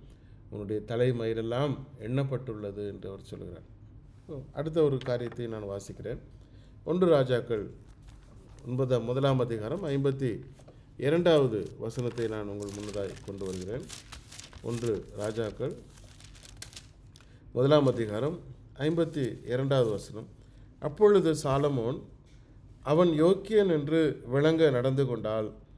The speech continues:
அவன் தலைமயிரில் ஒன்றும் தரையிலே விழப்போகிறதில்லை. அவனிடத்தில் பொல்லாப்பு காணப்படுமே,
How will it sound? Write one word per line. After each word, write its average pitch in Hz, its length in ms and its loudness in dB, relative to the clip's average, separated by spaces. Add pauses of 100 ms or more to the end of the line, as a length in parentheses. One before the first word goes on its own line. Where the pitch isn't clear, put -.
(280)
அவன் 104 320 -8
தலைமயிரில் 120 680 2
ஒன்றும் 127 680 0 (180)
தரையிலே 120 520 0 (420)
விழப்போகிறதில்லை. 107 960 -2 (720)
அவனிடத்தில் 113 680 -4
பொல்லாப்பு 135 420 2
காணப்படுமே, 147 920 0